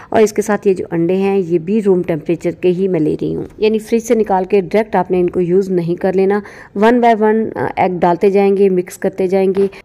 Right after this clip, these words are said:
टोटल four to five मिनट्स लगेंगे और, अ, ये मिक्सचर जो है एक क्रीम की शक्ल, अ, में आ जाएगा। तो बस हमें इसे क्रीमी ही बनाना है। तो ये सेकंड एग चला गया, इसको भी मैंने बीट कर लिया। फिर उसके बाद थर्ड एग डाल के उसको भी बीट कर लिया था।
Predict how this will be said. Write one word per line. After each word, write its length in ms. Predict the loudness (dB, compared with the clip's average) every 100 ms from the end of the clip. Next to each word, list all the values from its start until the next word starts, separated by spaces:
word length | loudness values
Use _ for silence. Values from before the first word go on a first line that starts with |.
| _
टोटल 340 | 0 2 2 -2
four 220 | 0 0
to 140 | 2
five 240 | -2 0 2
मिनट्स 360 | 2 2 0
लगेंगे 580 | -2 0 0 2 2 0 0
और, 360 | 2 2 2
अ, 240 | -2 -4 -2
ये 180 | 0
मिक्सचर 340 | -2 -4 -4 -4
जो 160 | -4
है 200 | -4 -2
एक 240 | -2 -4 -6 -8
क्रीम 280 | 0 0
की 180 | 0 -4
शक्ल, 400 | -6 -4 -2 -2 -4 -4
अ, 140 | -2
में 200 | 0 0
आ 160 | -2 -2
जाएगा। 380 | 0 0 -2 -8 -12 -20 -6
तो 60 | 0
बस 240 | 0 0
हमें 180 | 0 0
इसे 220 | 0 -2
क्रीमी 400 | -2 2 2 2
ही 180 | 0 -2
बनाना 360 | 0 -2 -2 -4
है। 200 | -6 -10 -14 -10 -2
तो 60 |
ये 120 | 0
सेकंड 360 | 0 -2 -2 0
एग 100 | -2
चला 260 | -2 -2 0
गया, 240 | 0 -2 -6
इसको 220 | -6 -2
भी 100 | -2
मैंने 300 | 0 0 0
बीट 280 | -2 -6 -6
कर 140 | -6
लिया। 220 | -4 -2 -2
फिर 160 | -4
उसके 180 | -8 -4
बाद 100 | -6
थर्ड 300 | -4 -4 -2
एग 160 | -2 -2
डाल 180 | -4
के 140 | -2 -6
उसको 220 | -6 -6
भी 60 | -4
बीट 220 | -4 -4
कर 140 | -6
लिया 180 | -4 -4
था। 200 | -4 -10